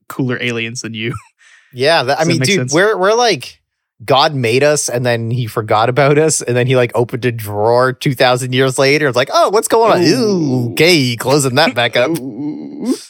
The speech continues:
Speaker 2: Uh-oh.
Speaker 1: <laughs> Let's try again over here.
Speaker 2: Oops.
Speaker 1: <laughs>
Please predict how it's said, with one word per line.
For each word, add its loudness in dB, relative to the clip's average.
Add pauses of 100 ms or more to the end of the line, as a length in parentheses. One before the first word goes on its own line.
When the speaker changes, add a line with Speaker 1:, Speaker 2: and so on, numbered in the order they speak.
Speaker 2:
Uh-oh. -2
Speaker 1:
<laughs> -20
Let's -12
try -4
again -4
over -6
here. -12 (500)
Speaker 2:
Oops. -2 (180)
Speaker 1:
<laughs> -14